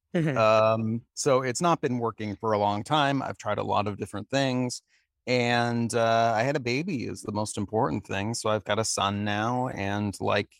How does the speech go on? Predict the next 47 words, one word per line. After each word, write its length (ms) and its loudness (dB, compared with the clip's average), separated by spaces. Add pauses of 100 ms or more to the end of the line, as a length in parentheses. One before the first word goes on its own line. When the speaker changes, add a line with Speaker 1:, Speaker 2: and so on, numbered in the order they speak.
(100)
Speaker 2:
everybody 640 0
else, 380 0
that 200 -4
just, 420 -10
you 80 -6
know, 400 -2 (800)
totally 320 0
reorients 920 2 (720)
what 140 -2
is 100 -2
important 520 -2
and 100 -2
your 100 -4
priorities. 800 0 (300)
And, 920 -2
um, 580 2
you 80 -4
know, 80 -2
it 120 -4
just 140 -6
had 120 -2
to 60 -8
change. 400 -4
It 40 -6
wasn't 280 -4
even 280 -6 (500)
a 60 0
choice, 580 0
really. 400 2
It's, 300 -8
it, 100 -2
it 280 -4
was, 260 -6
it 120 -8
just 180 -8
had 180 -4
to 60 -20
change. 560 -4
So 260 4
basically 520 0
the 120 2
big 260 2
thing 200 2
that's 160 0
different 340 -4
is 140 -6
just 300 -6